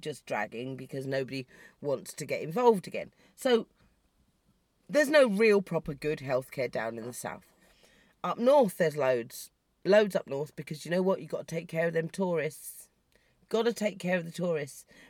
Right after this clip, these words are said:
But then I ask myself, who takes care of the tourists? All the people that live down here and have no fucking healthcare. They travel hours and hours in the morning to go up to Sandals, be treated like slaves, be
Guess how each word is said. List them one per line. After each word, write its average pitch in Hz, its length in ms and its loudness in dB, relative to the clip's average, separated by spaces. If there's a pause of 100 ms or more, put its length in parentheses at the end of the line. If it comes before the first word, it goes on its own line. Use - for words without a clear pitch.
But 254 80 0
then 294 140 2
I 294 100 4
ask 269 300 2
myself, 180 480 -2 (240)
who 330 180 4
takes 254 380 2
care 202 200 6
of 170 120 0
the 165 60 -12
tourists? 139 600 -4 (240)
All 311 200 2
the 330 80 -2
people 247 320 0
that 202 120 0
live 202 200 2
down 180 240 4
here 170 180 2
and 165 80 -2
have 170 160 0
no 170 160 2
fucking 190 600 2
healthcare. 143 520 -2 (320)
They 302 160 8
travel 226 500 2 (300)
hours 302 400 12
and 254 100 0
hours 165 480 4 (240)
in 330 220 4
the 269 80 4
morning 139 460 -2 (220)
to 202 100 0
go 302 220 10
up 240 200 2
to 180 140 -6
Sandals, 139 640 2 (240)
be 180 100 0
treated 302 500 2
like 156 280 -2
slaves, 135 560 -2 (340)
be 220 180 2